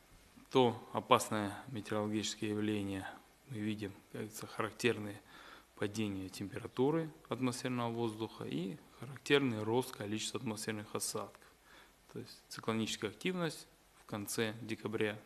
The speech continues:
две тысячи девятого года привела к аномальному выпадению количества снежных осадков в нашем городе. Ну, еще важно же понимать, что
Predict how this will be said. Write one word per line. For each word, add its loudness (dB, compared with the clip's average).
две -8
тысячи -8
девятого -6
года 4
привела 4
к -6
аномальному 4
выпадению -2
количества -2
снежных -6
осадков -2
в -8
нашем -2
городе. -6
Ну, 2
еще 2
важно 4
же -6
понимать, 4
что -2